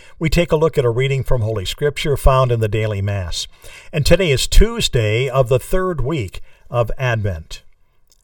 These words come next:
A reading from the Holy Gospel according to Luke. Glory to you, O Lord. In the days of Herod, king of Judea,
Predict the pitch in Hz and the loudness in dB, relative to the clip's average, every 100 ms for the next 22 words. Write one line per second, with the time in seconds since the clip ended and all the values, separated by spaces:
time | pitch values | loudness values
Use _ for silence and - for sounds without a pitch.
0 | _ _ _ - 117 160 202 196 180 - | _ _ _ -6 -2 -2 -2 -4 -4 2
1 | 156 143 139 - 123 123 196 175 135 131 | 2 2 -2 -4 -4 -2 -4 -4 -4 -4
2 | 117 - 135 135 - - - 196 165 110 | -6 -4 -4 -4 -6 -14 -8 -4 -4 -4
3 | 107 - _ - 131 117 110 - - - | -8 -12 _ -6 -4 -2 -4 -8 -20 -20
4 | - - _ _ _ 139 139 156 139 - | -20 -20 _ _ _ -4 -2 -2 -6 -10
5 | 123 120 90 - _ _ _ _ - 107 | -10 -10 -12 -16 _ _ _ _ -10 -8
6 | 104 101 87 - - - _ _ _ _ | -6 -8 -10 -18 -20 -20 _ _ _ _
7 | - - _ _ _ _ _ _ _ _ | -20 -20 _ _ _ _ _ _ _ _
8 | _ - _ - _ _ _ _ _ _ | _ -20 _ -20 _ _ _ _ _ _
9 | _ _ _ _ _ _ _ _ _ 160 | _ _ _ _ _ _ _ _ _ -2
10 | 143 135 170 190 196 170 - - 127 - | 0 2 2 2 2 0 -2 2 2 2
11 | 139 131 110 107 - 139 131 117 107 90 | 0 0 -2 -4 -6 -4 -2 -2 -4 -8
12 | 117 107 123 101 87 | -8 -4 -4 -4 -8